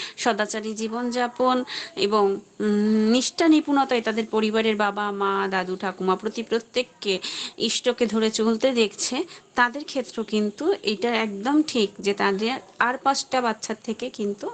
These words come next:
আলাদা। তো যেখানে শুরুটা করলাম যে আমাদের জীবন চায় কি আনন্দ,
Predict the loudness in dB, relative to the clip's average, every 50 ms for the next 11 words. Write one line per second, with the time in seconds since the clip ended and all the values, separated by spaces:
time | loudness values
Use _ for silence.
0 | -8 -4 -4 -4 -4 -4 -6 -10 -12 -14 -16 -18 -20 -20 _ _ _ _ _ _
1 | _ _ _ _ _ _ _ _ _ _ -8 -4 -2 -2 -2 -2 -2 -4 -4 -4
2 | -6 -8 -12 -16 -8 0 4 4 6 6 4 4 4 4 4 4 2 2 2 -2
3 | 0 0 0 2 2 2 2 0 0 2 2 0 0 2 2 4 4 4 2 0
4 | -4 -6 -8 -10 -10 -12 -10 -6 -4 -4 -4 -4 -8 -12 -12 -12 -12 -6 -2 0
5 | 0 0 0 -2 -6 -8 -8 -8 -8